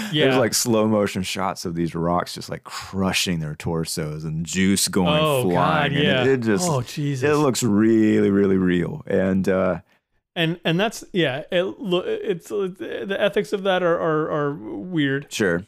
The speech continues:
Speaker 1: But
Speaker 2: It's also nineteen seventy-four.
Speaker 1: still incredible
Speaker 2: Yeah.
Speaker 1: shots. And I mean, macro shots.
Speaker 2: Yeah.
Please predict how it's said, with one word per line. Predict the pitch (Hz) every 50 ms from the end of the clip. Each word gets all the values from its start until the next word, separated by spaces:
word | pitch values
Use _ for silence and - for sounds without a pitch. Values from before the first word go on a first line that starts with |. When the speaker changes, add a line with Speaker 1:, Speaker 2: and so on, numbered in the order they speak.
| _ -
Speaker 1:
But | 139 175 196 175 151 -
Speaker 2:
It's | 82 - - - - -
also | - 156 - -
nineteen | - - - - - 78
seventy-four. | - - - - - - -
Speaker 1:
still | - - - - 233 285 311 220 190 185 190 - _ _ -
incredible | 220 202 202 196 196 - - - - - 285 285 285 277 240 196 196 190 190 196 208 -
Speaker 2:
Yeah. | -
Speaker 1:
shots. | - - - 262 285 285 254 180 - - - -
And | - 214 233
I |
mean, | 233 233 233 226 220 -
macro | 208 185 190 202 226 254 269 269 285 262 - - 202 185 180 185 214 226
shots. | - - - 294 320 349 370 330 156 107
Speaker 2:
Yeah. | 107 107 90 78